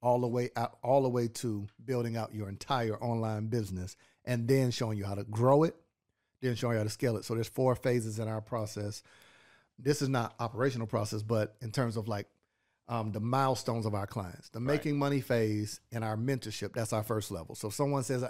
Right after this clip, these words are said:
Speaker 1: "Hey, I don't have anything to sell, not generating revenue," I'll put you in our mentorship. Why? It's slower.
Speaker 2: Yeah.
Speaker 1: You get access to our full portal, weekly coaching, where every single week, from hot seat coaching, where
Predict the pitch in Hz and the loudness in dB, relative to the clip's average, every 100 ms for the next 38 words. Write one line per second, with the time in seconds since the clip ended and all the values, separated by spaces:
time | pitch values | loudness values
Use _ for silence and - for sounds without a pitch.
0 | - 139 127 131 127 120 139 151 156 151 | -4 -2 0 0 -2 -2 -4 -4 -4 -6
1 | 139 139 127 120 120 - - - - 131 | -4 -2 0 0 -2 -6 -20 -20 -6 -4
2 | 127 135 123 120 113 131 113 107 110 117 | -2 0 2 0 2 0 0 -4 -2 -2
3 | 113 120 120 110 107 107 95 92 - - | 0 -2 0 0 0 -2 -4 -10 -10 -12
4 | _ - 120 139 151 - _ _ - 135 | _ 0 4 4 2 -6 _ _ -14 -12
5 | - 135 104 67 - _ _ - 78 65 | -6 -4 -4 -8 -16 _ _ -12 -10 -10
6 | - _ - 123 120 110 123 120 120 110 | -14 _ -8 -2 0 0 -2 -2 -4 0
7 | 120 110 107 147 151 - 127 123 120 107 | 2 2 2 2 2 2 4 4 0 -2
8 | 117 143 - 147 139 139 120 - 104 120 | 4 4 4 2 4 2 0 -2 -6 -8
9 | _ - 110 127 135 135 143 131 123 120 | _ -8 0 4 4 4 2 4 4 4
10 | 110 - _ _ _ _ _ 117 107 143 | 2 -2 _ _ _ _ _ -2 2 0
11 | - - 143 - 139 135 - 127 127 127 | 0 2 2 2 0 2 0 0 0 -6
12 | - 120 117 113 | -4 0 2 0